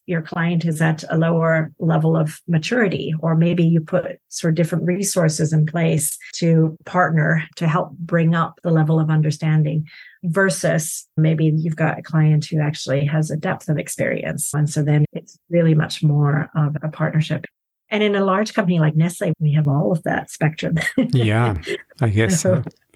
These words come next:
Speaker 1: so I also, my team also plays the role of trying to do a little bit of matchmaking between teams and agencies and internal teams, just to make sure that we can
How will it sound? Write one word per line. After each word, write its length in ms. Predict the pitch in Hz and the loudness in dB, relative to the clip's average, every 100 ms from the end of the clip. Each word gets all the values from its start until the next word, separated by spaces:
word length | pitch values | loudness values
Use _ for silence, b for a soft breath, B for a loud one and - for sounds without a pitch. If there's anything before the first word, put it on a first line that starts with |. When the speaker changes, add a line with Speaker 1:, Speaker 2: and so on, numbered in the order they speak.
| - 180 | -10 -6
Speaker 1:
so 200 | 175 190 | -2 0
I 340 | 170 175 190 190 | 0 2 2 2
also, 440 | 165 180 - 180 | 2 -2 0 0
my 140 | 165 165 | 0 -2
team 300 | - 185 170 | -2 0 2
also 300 | 160 185 165 | 0 -2 -4
plays 320 | 156 175 160 | -2 0 2
the 100 | 170 | 2
role 280 | 175 180 175 | 2 2 2
of 140 | 156 | 0
trying 460 | - 190 185 185 180 - | -4 -4 -2 -2 -2 -4
to 280 | 175 165 156 151 | -2 0 -2 -4
do 160 | 180 185 | 0 2
a 40 | |
little 180 | 190 208 | 4 4
bit 140 | 202 | 4
of 60 | 180 | 2
matchmaking 680 | 170 190 - 226 170 170 156 | 2 0 -2 -4 -2 0 0
between 600 | 156 - 170 165 160 156 | 0 -2 0 2 2 -2
teams 500 | - 175 170 165 156 | -4 0 4 4 2
and 320 | 151 147 156 | 0 -2 -2
agencies 600 | - 160 165 156 160 156 | -2 2 2 2 2 0
and 140 | - 151 | -2 0
internal 420 | 165 160 165 160 | 2 2 2 2
teams, 420 | 156 160 156 156 | 2 2 4 2
just 220 | 160 170 - | 0 -8 -2
to 60 | |
make 180 | 170 160 | -2 -2
sure 440 | - 170 170 160 | -4 -2 0 2
that 180 | 156 - | 0 0
we 160 | 165 156 | -2 -2
can 240 | 160 151 | 2 0